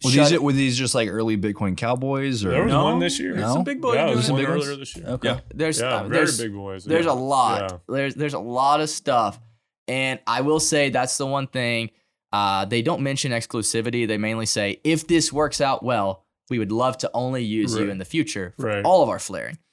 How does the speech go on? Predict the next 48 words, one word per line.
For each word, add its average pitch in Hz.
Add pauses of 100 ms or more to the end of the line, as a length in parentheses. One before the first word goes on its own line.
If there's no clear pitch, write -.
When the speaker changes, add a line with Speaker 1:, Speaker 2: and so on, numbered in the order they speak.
(120)
Speaker 3:
Mm. 95
Speaker 2:
Uh, 104 (380)
and 123
I 117
have, 127
I've 107
noticed 131
that 117
a 101
lot 104
of 123
companies, 110
when 98
they 95
talk 117
to 104
me, 92
they'll 98
mention, 101 (640)
they'll, 113
they'll 135
go 135
and 120
they'll 131
just 123
name, 101
they'll 123
just -
name 98
drop -
a -
company. -
Speaker 3:
Yeah. 104
Speaker 2:
And 101
they'll 101
say, 95
"You 92
familiar 104
with 123
them?" 151 (640)
They're 98
like, - (800)
"When 104
you 117
send 131
us 120
a 101
bid, 107